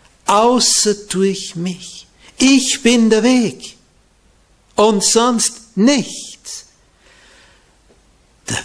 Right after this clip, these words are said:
Weg ist eine Persönlichkeit, die für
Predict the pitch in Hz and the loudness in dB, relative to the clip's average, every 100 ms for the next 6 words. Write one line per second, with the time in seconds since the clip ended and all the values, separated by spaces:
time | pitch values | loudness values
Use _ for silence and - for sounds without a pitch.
0 | - - 151 190 202 - - - 156 - | -8 -2 0 0 -2 -6 -12 -6 -4 -4
1 | - - - - - - - - _ _ | -6 -12 -10 -8 -10 -14 -20 -20 _ _
2 | _ _ _ _ _ _ _ _ _ _ | _ _ _ _ _ _ _ _ _ _
3 | _ _ _ _ - - - 147 202 208 | _ _ _ _ -12 -6 -6 -4 -8 -12
4 | 165 - - - - - 170 _ - _ | -18 -18 -18 -18 -18 -18 -20 _ -20 _
5 | _ _ _ _ _ _ - 110 - - | _ _ _ _ _ _ -16 -12 -12 -14